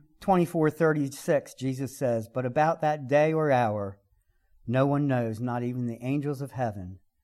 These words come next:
nor the Son, but the Father alone."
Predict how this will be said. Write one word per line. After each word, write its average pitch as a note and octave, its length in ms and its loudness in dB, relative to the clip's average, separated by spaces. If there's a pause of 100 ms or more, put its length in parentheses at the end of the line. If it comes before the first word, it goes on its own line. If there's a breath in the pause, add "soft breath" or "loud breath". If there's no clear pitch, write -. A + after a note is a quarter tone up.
(200)
nor B2 220 0
the B2 100 -8
Son, G2+ 540 -8 (220)
but G#2 120 -14
the G#2 80 -16
Father A2+ 440 -6
alone." A#2 380 -8